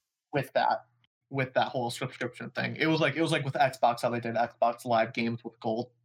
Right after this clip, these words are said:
which I think, I think Xbox is actually stepping away f-, away from that, 'cause I think from what I remember,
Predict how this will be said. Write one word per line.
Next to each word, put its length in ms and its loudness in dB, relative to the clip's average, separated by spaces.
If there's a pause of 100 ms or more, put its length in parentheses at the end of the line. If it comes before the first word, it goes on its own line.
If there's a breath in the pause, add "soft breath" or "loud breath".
(220)
which 240 2
I 80 4
think, 400 -4
I 140 2
think 300 -6
Xbox 440 -4
is 80 -2
actually 260 -2
stepping 540 -2
away 440 -2
f-, 160 -6 (120)
away 300 0
from 220 -8
that, 240 -4
'cause 100 -6
I 80 0
think 180 -4
from 120 -6
what 100 -2
I 100 4
remember, 560 -2